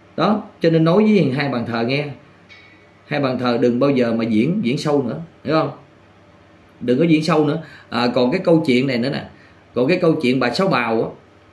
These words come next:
bà nói chờ thời gian đi, bà sẽ nhận được, à, à, cái căn, à, căn nhà số năm Đoàn Thị Điểm.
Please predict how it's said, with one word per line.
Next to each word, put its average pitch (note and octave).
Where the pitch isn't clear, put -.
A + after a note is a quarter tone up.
bà C#3
nói F#3+
chờ C3
thời B2+
gian D3
đi, D3
bà A2
sẽ D3
nhận C3+
được, A#2+
à, G#2
à, G#2+
cái E3
căn, D3+
à, C#3+
căn D3+
nhà B2
số F3+
năm D3+
Đoàn A2+
Thị A#2+
Điểm. G#2+